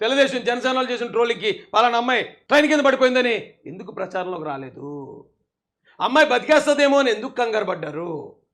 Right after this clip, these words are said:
అమ్మాయి చనిపోయేదాకా, ఆరు చంపేసేదాకా, వాళ్ళే చంపేసేదాకా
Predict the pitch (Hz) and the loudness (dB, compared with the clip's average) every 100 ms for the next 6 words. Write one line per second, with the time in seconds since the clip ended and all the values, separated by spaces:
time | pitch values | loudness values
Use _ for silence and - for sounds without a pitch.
0 | _ _ _ - 190 269 311 247 262 285 | _ _ _ -4 0 4 4 2 2 2
1 | 285 277 247 220 - 277 277 226 233 277 | 4 4 4 0 2 0 2 -2 0 0
2 | 254 247 220 175 170 220 220 180 156 156 | 2 2 0 2 2 0 -2 -6 -8 -10
3 | 165 156 - | -8 -10 -12